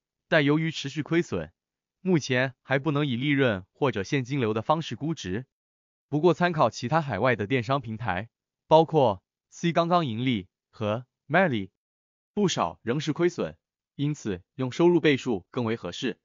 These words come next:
由于公司也是自营和三方结合，平均一下三方平台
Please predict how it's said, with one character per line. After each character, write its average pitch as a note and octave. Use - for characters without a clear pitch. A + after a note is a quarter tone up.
由 C#3+
于 F3+
公 F#3
司 E3+
也 A2+
是 C3
自 C3
营 G2+
和 A#2
三 E3
方 D3
结 A#2
合， F#2
平 C#3+
均 F3
一 D#3
下 C3+
三 D3+
方 D3+
平 A2+
台 A2+